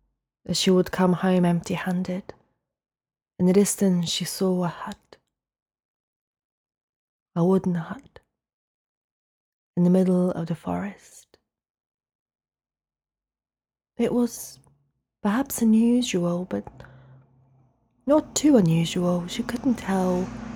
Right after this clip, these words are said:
She couldn't tell what was different about it. As she approached it, the door seemed to creak by itself. Unusual.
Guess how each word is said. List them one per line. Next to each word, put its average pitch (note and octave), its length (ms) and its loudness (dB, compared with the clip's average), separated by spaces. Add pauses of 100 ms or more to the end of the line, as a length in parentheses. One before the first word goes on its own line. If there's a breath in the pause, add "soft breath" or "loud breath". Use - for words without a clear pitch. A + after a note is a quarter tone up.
(2000)
She - 180 -2
couldn't C#4 440 0
tell C4 280 2
what A#3+ 180 2
was - 180 -8
different - 760 -6 (880)
about E3+ 440 -8
it. - 260 -20 (1040)
As A3 120 -4
she - 140 -4
approached G#3+ 640 -2
it, F#3+ 200 -6
the G3 100 -2
door G3 480 0 (1040 loud breath)
seemed G3+ 340 0
to F#3+ 100 -6
creak - 460 -6 (120)
by F3+ 160 -4
itself. G3+ 840 -6 (1300)
Unusual. G3+ 840 -2